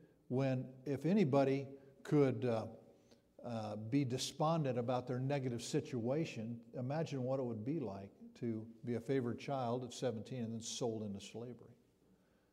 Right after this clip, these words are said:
You know, if anybody could be negative, it could be Joseph. But he ended up doing the best he could in the process, learning, uh, some incredible things about household management and finance,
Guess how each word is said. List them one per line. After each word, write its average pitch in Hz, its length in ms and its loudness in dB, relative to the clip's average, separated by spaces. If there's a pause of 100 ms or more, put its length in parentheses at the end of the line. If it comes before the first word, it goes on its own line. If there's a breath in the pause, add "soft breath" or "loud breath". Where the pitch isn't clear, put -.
(220 soft breath)
You 117 60 -2
know, 107 80 0
if - 180 -8
anybody 110 560 0 (760)
could 120 120 -4
be 113 100 -2
negative, 117 400 0
it 107 100 -8
could 117 180 -2
be 110 80 -2
Joseph. 127 540 -4
But 131 140 2
he 196 320 0
ended 170 240 0
up 135 300 0 (340 loud breath)
doing 190 640 4
the 123 100 2
best 139 480 -2
he 151 340 -2
could 135 460 2
in 135 180 -4
the 131 60 -4
process, 165 800 -2
learning, 143 580 2 (460 loud breath)
uh, 120 180 -4
some 139 280 0
incredible 143 540 2
things 151 360 -2
about 117 300 0
household 135 640 -2
management 151 680 -2 (560 loud breath)
and 110 360 -2 (100)
finance, 151 720 0